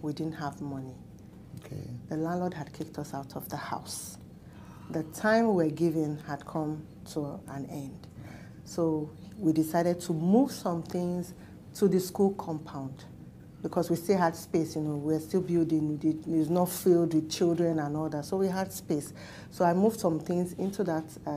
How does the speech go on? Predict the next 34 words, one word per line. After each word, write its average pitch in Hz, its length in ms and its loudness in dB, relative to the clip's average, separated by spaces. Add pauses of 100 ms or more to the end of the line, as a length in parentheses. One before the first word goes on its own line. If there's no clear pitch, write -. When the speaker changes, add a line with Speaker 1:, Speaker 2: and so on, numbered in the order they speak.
(140)
Speaker 1:
into 180 180 -2
the 160 120 0
school 165 240 -2
compound, 147 420 -6
Speaker 2:
Mm-hmm. 107 300 -10
Speaker 1:
and 233 100 2
I 240 80 4
was 226 140 0
living 254 240 2
with 202 160 2
his 180 200 0
mom. 190 520 2 (580)
I 202 60 -4
was 208 160 0
sleeping 254 320 2
on 208 140 6
the 190 80 0
floor 214 340 4
with 190 180 2
my 185 140 0
kids 202 380 -2
in 185 80 2
his 185 180 0
mom's 202 380 0 (160)
small 208 420 2
apartment. 185 800 0 (540)
You 185 160 4
understand? 190 500 2
So 180 160 -2
Speaker 2:
Mm-hmm. 123 260 -6
Speaker 1:
I'll 208 140 10
come 269 240 2
from 202 220 4
Isolo 196 440 2